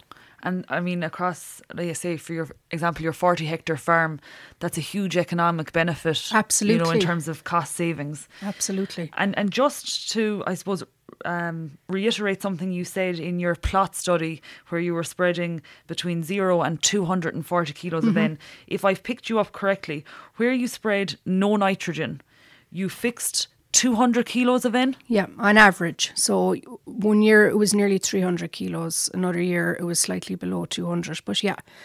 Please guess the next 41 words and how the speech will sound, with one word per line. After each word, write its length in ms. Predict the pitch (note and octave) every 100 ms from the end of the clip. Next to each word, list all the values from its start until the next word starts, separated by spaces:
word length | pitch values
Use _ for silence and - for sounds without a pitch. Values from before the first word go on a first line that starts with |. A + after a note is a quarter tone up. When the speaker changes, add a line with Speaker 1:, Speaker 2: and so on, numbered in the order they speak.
| - -
Speaker 2:
on 140 | G3
average 340 | G3 F3+ F3 -
across 340 | - F3 -
the 100 | G3+
years 360 | F#3 F3 E3 -
we 60 |
were 80 | F3+
fixing 440 | - G#3 - F#3+
about 200 | E3+ F3
two 140 | - F#3
hundred 240 | E3+ E3+
kilos. 420 | - D#3+ D3+ - - -
Speaker 1:
So 180 | - G3
where 140 | F3+ G3+
you're 180 | A3
spreading 400 | B3 - G#3+ G3+
a 40 | F#3+
low 160 | F#3+
level 300 | G3 F#3 E3+
of 160 | E3+ D#3
nitro-, 480 | F3 F3 F3 F3 - -
say 280 | - E3+ C3+ -
a, 120 | A#2 -
a 80 | F3
low 140 | F#3+
level 400 | G#3+ A3+ G3+ F#3+ -
or 100 | F3+
no 240 | F3+ F#3
nitrogen 640 | F3+ F3 F3 E3+ D#3 D3+ C#3+ - -
and 140 | E3 F3
you 80 |
have 180 | D#3+ E3
clover 360 | - F#3 E3+ E3+
inclusion, 580 | D#3 - F#3 D#3 C#3 -
Speaker 2:
Yeah. 240 | - - -
Speaker 1:
your 100 | D#3+
clover 360 | - G3+ F3+
is 100 | F3
working 280 | F3+ F3 F3+
very 240 | F3+ F3
hard 460 | D#3 F3 E3 D#3+